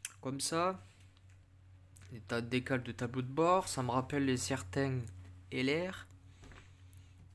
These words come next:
que je pense que beaucoup de gens, euh, apprécient pas tellement, dont moi d'ailleurs, parce qu'ils continuent notamment en ce moment en plus à faire de nouveaux, des nouvelles sorties,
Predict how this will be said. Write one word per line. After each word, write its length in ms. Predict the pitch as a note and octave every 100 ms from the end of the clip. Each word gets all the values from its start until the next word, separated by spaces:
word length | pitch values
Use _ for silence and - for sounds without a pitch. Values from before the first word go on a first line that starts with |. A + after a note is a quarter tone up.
| - - - - - - - - - - - - - - -
que 120 | C3
je 100 | B2
pense 240 | D3 C#3+ -
que 100 | B2+
beaucoup 400 | B2 C3 - C3+
de 100 | C3
gens, 440 | - C#3 C#3 B2+
euh, 140 | A#2
apprécient 480 | A#2 - C3 - B2+
pas 140 | - C3+
tellement, 500 | C#3+ C#3+ D#3+ F3+ A3+ - - - - - - - - - - - - - - - -
dont 200 | B2 B2
moi 240 | A#2+ B2+ D3+
d'ailleurs, 460 | B2+ A#2+ C#3 - - - - - - - - - -
parce 140 | - -
qu'ils 240 | C3 C3
continuent 480 | C3 C3+ - D3 D#3
notamment 500 | C3+ B2+ B2+ B2+ C3+
en 40 |
ce 100 | C3 -
moment 280 | B2 C3
en 80 | B2+
plus 260 | - C3+ -
à 80 | A#2+
faire 280 | C#3 C3
de 220 | B2+ B2 A#2+
nouveaux, 560 | C3+ B2+ C3 B2+ A#2 A2 - - _ - - -
des 80 | A2
nouvelles 220 | A#2 A#2+
sorties, 420 | - - - G3+